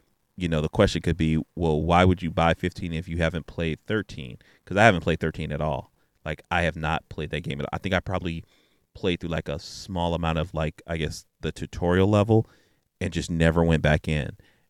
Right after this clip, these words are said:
And I can't even say why I haven't. And it's not that I, it's not that I dislike the game. I think it's just I don't understand the game.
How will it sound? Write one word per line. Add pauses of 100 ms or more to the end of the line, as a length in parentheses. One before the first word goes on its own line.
(180)
And (320)
I
can't
even
say
why
I
haven't. (240)
And
it's
not
that
I, (400)
it's
not
that
I
dislike
the
game. (500)
I
think
it's
just (100)
I
don't
understand
the
game.